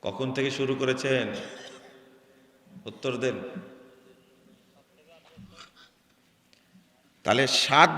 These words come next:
বছর থেকে, এক কথা দশের আগ থেকে বাচ্চাটাকে সিয়ামের প্রশিক্ষণ দেবেন, ঠিক আছে?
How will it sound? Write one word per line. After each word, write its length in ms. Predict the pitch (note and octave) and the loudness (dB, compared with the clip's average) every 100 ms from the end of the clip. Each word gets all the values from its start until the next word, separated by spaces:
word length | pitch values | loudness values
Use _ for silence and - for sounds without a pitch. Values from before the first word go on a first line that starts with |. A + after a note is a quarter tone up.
| D3+ | 4
বছর 360 | F3+ G#3+ A3+ A3+ | 8 8 10 8
থেকে, 540 | A3 A3+ A3+ A#3 A#3+ B3 - - - - | 8 6 8 12 12 12 8 -2 -8 2
এক 160 | F#3+ - | 2 6
কথা 180 | A#3 A3 | 6 6
দশের 680 | F#3 C#3 G#3 A3 B3 B3 - | 4 8 8 10 12 12 12
আগ 140 | A3+ A#3 - | 10 10 4
থেকে 300 | B3+ - A#3+ | 6 10 10
বাচ্চাটাকে 720 | G#3+ A3 A3 - A3+ A3+ G#3+ | 10 6 4 6 8 8 4
সিয়ামের 560 | G#3 - G#3+ A3 A3 A3 | 2 2 6 8 8 4
প্রশিক্ষণ 520 | - G#3+ G3+ G#3 F#3 | 2 2 0 0 0
দেবেন, 300 | E3 D3 B2 - | 2 2 0 0
ঠিক 100 | F3 | 2
আছে? 420 | F#3 A3+ - - | 6 6 6 2